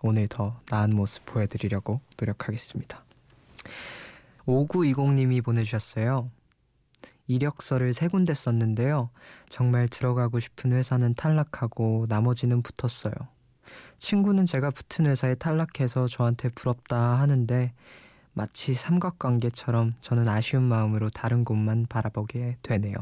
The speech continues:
바라보게 되네요. 그래도 생계는 중요하니까 일단 일하면서 다시 도전해야겠죠? 응원 부탁드립니다. 이렇게 보내주셨는데요.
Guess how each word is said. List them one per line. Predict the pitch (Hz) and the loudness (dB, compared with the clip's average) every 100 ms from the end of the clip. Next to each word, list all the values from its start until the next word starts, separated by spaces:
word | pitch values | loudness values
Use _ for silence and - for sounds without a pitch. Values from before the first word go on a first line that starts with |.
| - | -8
바라보게 | - 107 110 110 113 | -4 0 0 0 0
되네요. | 110 104 - 123 - - - - - - - - _ _ | -2 -2 -4 -10 -14 -16 -14 -14 -16 -20 -20 -20 _ _
그래도 | - 131 135 135 | -4 0 0 0
생계는 | 131 180 185 185 165 | 2 2 2 4 2
중요하니까 | 139 131 143 139 120 - 113 120 120 120 - _ - | 2 0 2 2 0 -2 -2 -2 -2 -4 -10 _ -4
일단 | 123 120 151 | -2 0 2
일하면서 | 117 135 180 175 156 143 123 _ - _ _ _ | 2 2 2 2 2 0 -2 _ -20 _ _ _
다시 | - 120 - | -6 -6 -2
도전해야겠죠? | 120 131 160 151 120 - 135 202 - _ _ - | -2 2 2 2 -2 -4 -4 -4 -8 _ _ -2
응원 | 135 165 | 2 2
부탁드립니다. | 147 - 143 - 131 127 120 120 120 120 123 - _ - | 0 -4 -6 -2 0 2 2 0 2 0 -2 -6 _ -12
이렇게 | 113 - | -10 -10
보내주셨는데요. | - 117 110 117 107 104 127 127 | -4 -2 0 0 0 0 0 -2